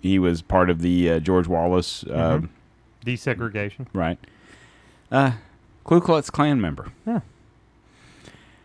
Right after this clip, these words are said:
Speaker 1: It's crazy how you could just kinda start looking for shit on the internet. What pops up, and this article is fucking forever. It goes into Daryl Gates, L A P D.
Speaker 2: Hmm.
Speaker 1: It goes into goes into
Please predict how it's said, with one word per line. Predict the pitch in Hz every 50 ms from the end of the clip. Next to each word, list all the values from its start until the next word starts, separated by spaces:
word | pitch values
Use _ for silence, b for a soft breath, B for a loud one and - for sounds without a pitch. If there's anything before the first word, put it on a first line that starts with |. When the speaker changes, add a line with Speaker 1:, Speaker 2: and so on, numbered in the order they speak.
| b b b _ _ _
Speaker 1:
It's | - -
crazy | - 143 143 151 131 110
how | 98 98 98 98 85 78 87 98 95 113
you | 117 107
could | 101 107 98
just | 98 - - _ _ _
kinda | - 117 117 113 104
start | - - 117 87 73
looking | 110 110 - - 87
for | - 87
shit | 82 - 101 95 90
on | 87 87
the | 90
internet. | 90 87 85 82 82 80 82 -
What | 87 92 - -
pops | - - 110 92 - - 104
up, | 92 82 -
and | 80 90
this | 92 90 - -
article | 90 85 95 95 90 - - 87 82
is | 80 82
fucking | - - 92 87 - 101 90 87
forever. | - 98 98 95 95 98 104 98 92 95 87 - - b b b b b b b b b b -
It | 101 104
goes | 101 113 113 104 107
into | 113 104 101
Daryl | 95 90 101 101 107 107 92
Gates, | 87 92 101 98 - - - - - - -
L | 85 95 104 104
A | 101 98
P | - - 107 104 98
D. | 95 95 95 87 - b b b b b b b b b b b b b _ _ _
Speaker 2:
Hmm. | 143 123 104 b b b b b b b b b b b b b _ _
Speaker 1:
It | - 90
goes | 98 101 98 95 87
into | 98 98 95 98 95 - 101 101 98 98 95 92 80 73 b b b b b b b b b b b b b _ _ _ _ _ _ _ _ _ _ _ _ _ _ _ _ _ _ _ _ _ _ _ _ _ _
goes | - 101 107 107 95 101
into | 104 95 98 92 - - 101 95 92 90 87 87 87 85